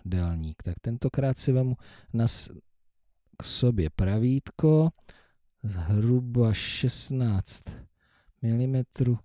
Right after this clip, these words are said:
Jo, takže tohle dáme ke kostočtverci. Výborně,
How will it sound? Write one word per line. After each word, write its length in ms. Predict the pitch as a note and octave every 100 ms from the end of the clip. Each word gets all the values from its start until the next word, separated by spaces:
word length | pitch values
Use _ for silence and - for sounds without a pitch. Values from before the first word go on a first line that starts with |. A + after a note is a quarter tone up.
| -
Jo, 220 | A2 G2+ - - - -
takže 360 | A2+ A2+ G2+ - - - -
tohle 280 | A#2 A#2+
dáme 300 | A#2+ B2 A2
ke 160 | E2 G2+
kostočtverci. 1300 | - A#2+ - C#3 - - D3 C#3+ C#3 - D3 C#3+ C#3+ - _ _ _
Výborně, 1000 | F2+ F#2 G2 B2 C#3+ D#3 E3 E3+ E3+ E3+